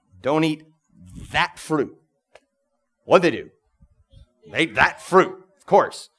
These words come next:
'Cause if you say, "Don't hit this button," what am I gonna do? Gotta press that button, right? 'Cause that's how we are. So,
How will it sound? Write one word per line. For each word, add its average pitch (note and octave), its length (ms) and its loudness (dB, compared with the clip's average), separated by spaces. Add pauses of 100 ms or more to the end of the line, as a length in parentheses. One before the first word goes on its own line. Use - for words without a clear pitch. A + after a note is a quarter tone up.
(140)
'Cause B2+ 140 -6
if B2+ 100 -10
you D3+ 80 -8
say, D#3+ 220 0
"Don't F#3 420 2
hit G3+ 340 0
this G#3 200 0
button," D3+ 600 -2 (540)
what B3+ 220 0
am D4+ 80 6
I D4+ 60 6
gonna D4+ 140 2
do? G#3+ 340 -2 (380)
Gotta G3 220 4
press F3+ 220 2
that F3 160 4
button, G2 280 -4
right? D3 320 -2 (200)
'Cause A#2 180 -8
that's B2 300 -2
how B2+ 140 0
we A#2 180 -2
are. E2 200 -8 (380)
So, F#3 480 4